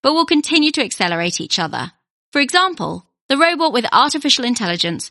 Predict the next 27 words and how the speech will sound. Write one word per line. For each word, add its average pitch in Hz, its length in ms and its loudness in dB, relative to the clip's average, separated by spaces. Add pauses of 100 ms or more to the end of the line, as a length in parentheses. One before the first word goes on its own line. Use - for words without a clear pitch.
(180)
connected 339 440 2
via 262 220 4
five 226 280 0
G 185 320 0
with 190 160 -4
supercomputer 247 880 -2
nodes 156 400 -6 (140)
with - 100 0
the 302 80 4
efficiency 302 500 0
driving 202 380 0
framework 285 500 0
of 180 80 -8
a 175 80 -6
blockchain, 180 640 -2 (580)
and 285 220 2
accompanied 269 600 -2
by 180 120 2
inventors 190 640 -2
who 240 100 -4
develop 269 340 0
entirely 277 680 2
new 202 240 0
service 190 460 -2
offerings 160 420 -6
from 175 220 -2
it. - 260 -12